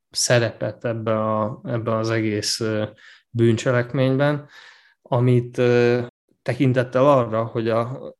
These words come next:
többi tanú, illetve gyanúsított, ö, ö, már halott, nincs igazán ki megcáfoljon.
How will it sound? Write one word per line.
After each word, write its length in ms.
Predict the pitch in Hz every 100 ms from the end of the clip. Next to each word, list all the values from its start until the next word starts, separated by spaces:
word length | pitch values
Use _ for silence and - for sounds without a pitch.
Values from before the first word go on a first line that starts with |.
| _
többi 340 | 143 131 120
tanú, 380 | 120 135 123 110
illetve 460 | 110 104 104 - 117
gyanúsított, 880 | 117 117 110 - 113 - 110 - -
ö, 260 | 127 117 113 123 -
ö, 260 | 113 107 113
már 360 | 147 117 107 107
halott, 600 | - 123 147 151 - - _ -
nincs 420 | 131 139 120 -
igazán 640 | 127 117 117 110 110 107
ki 460 | - 135 120 123 - _
megcáfoljon. 1120 | 123 107 - 117 101 - 120 110 107 113 -